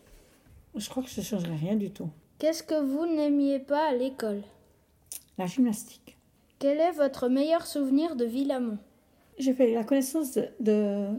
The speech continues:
Speaker 1: de pas mal d'élèves. En fait, justement, le, le, c'était moins mix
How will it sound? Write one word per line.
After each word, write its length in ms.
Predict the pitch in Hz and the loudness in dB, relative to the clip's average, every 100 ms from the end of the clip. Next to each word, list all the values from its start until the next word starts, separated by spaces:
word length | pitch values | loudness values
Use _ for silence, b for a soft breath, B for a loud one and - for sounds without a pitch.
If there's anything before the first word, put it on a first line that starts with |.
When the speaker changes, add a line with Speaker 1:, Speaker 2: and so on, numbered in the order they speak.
| 262 | -4
Speaker 1:
de 120 | 254 | -4
pas 180 | 220 294 | 0 2
mal 160 | 285 262 | 2 4
d'élèves. 580 | 254 240 269 262 196 294 | 4 4 2 2 -2 -2
En 60 | 208 | 0
fait, 240 | 277 214 | 0 0
justement, 460 | 214 - 254 220 196 | -4 0 0 2 -2
le, 320 | 269 277 240 | -2 -4 -4
le, 60 | |
c'était 400 | 208 294 214 208 - - _ _ | -6 -8 -2 -2 -2 -20 _ _
moins 260 | 233 262 294 | 2 4 4
mix 460 | 262 262 - - | 4 2 -2 -12